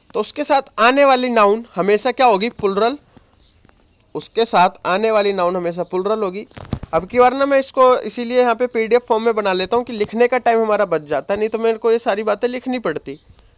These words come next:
ठीक है। और जो किसके द्वारा फॉलो की जाएगी? एक प्लुरल वर्ब के द्वारा उसको फॉलो किया जाता है, ठीक है। एग्जांपल्स की बात करें, a number of students have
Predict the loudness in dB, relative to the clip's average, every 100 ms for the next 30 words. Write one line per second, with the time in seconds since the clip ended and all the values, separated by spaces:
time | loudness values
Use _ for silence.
0 | _ -12 -2 -2 -2 -10 _ _ _ _
1 | _ -12 -6 -6 -4 -4 0 2 2 2
2 | 2 2 0 0 0 0 2 0 0 -8
3 | -10 _ _ _ _ _ _ _ 0 4
4 | 4 4 0 _ -16 2 4 4 2 0
5 | 0 2 2 2 -2 -4 -4 -4 _ _
6 | _ _ _ _ _ _ _ _ 2 4
7 | 4 2 0 0 -4 -6 -4 -4 0 0
8 | -2 _ _ _ _ _ _ _ _ _
9 | _ -10 -2 0 0 0 -2 -2 -2 -2
10 | 0 -2 -2 _ _ _ _ _ 2 2
11 | 4 2 4 6 4 2 _ -12 -8 0
12 | 2 2 0 -12 -20 _ _ _ _ _
13 | _ _ _ 2 4 4